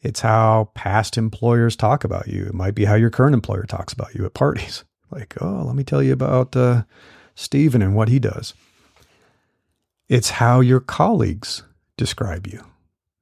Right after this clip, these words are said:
to other people, to each other. It's what sets you apart from your competitors.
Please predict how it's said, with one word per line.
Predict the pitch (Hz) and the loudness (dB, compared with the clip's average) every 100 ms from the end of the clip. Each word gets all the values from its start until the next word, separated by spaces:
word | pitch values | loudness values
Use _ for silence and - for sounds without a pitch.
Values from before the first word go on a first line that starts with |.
| _ _ _ _ | _ _ _ _
to | - | -4
other | 101 117 | 0 2
people, | 147 175 - | 2 0 -2
to | - 107 | -6 -6
each | 95 | 0
other. | 76 - - - _ _ _ _ _ _ _ _ _ _ _ _ _ _ _ _ _ _ _ _ - | 0 0 -6 -14 _ _ _ _ _ _ _ _ _ _ _ _ _ _ _ _ _ _ _ _ 0
It's | 123 - | 0 2
what | 127 123 | 2 2
sets | - 131 - - | -2 -2 -2 0
you | 139 | 2
apart | 143 - 95 92 | 0 0 -4 -4
from | - 113 | -4 -4
your | 87 82 | -4 -6
competitors. | - 117 127 135 95 - - | -6 -2 0 -2 -4 -8 -18